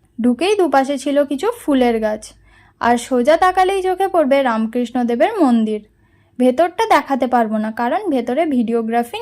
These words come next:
নিষেধ। মন্দিরের বাঁ দিকে রয়েছে সাধু নিবাস, যার দেওয়ালে সুন্দর সুন্দর শ্লোক লেখা রয়েছে। কিন্তু এটা তো আগে এত কিছু নিয়ে গঠিত ছিল না। রামকৃষ্ণ দেবের জন্মভিটে ছিল এটা ঠিক, কিন্তু সাধু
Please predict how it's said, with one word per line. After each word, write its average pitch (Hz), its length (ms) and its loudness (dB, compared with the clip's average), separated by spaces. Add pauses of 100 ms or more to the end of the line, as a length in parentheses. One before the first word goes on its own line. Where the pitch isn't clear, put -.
নিষেধ। 226 360 -2 (760)
মন্দিরের 330 500 2 (100)
বাঁ 262 200 2
দিকে 320 260 -2
রয়েছে 339 260 0 (140)
সাধু 254 360 2
নিবাস, 214 280 -4 (540)
যার 247 360 2
দেওয়ালে 359 340 4 (140)
সুন্দর 269 320 2 (100)
সুন্দর 302 280 2 (120)
শ্লোক 254 260 0 (100)
লেখা 226 280 -4
রয়েছে। 214 320 -8 (760)
কিন্তু 392 220 -2 (140)
এটা 339 220 4
তো 392 60 4 (140)
আগে 285 180 0 (140)
এত 311 100 -4 (120)
কিছু 330 260 -6
নিয়ে 359 220 -4
গঠিত 339 240 -2 (160)
ছিল 370 160 0 (140)
না। 302 60 0 (540)
রামকৃষ্ণ 233 500 0 (120)
দেবের 359 300 0
জন্মভিটে 294 640 0
ছিল 349 140 -4 (180)
এটা 294 140 0 (100)
ঠিক, 233 140 -6 (160)
কিন্তু 269 260 0 (140)
সাধু 240 280 0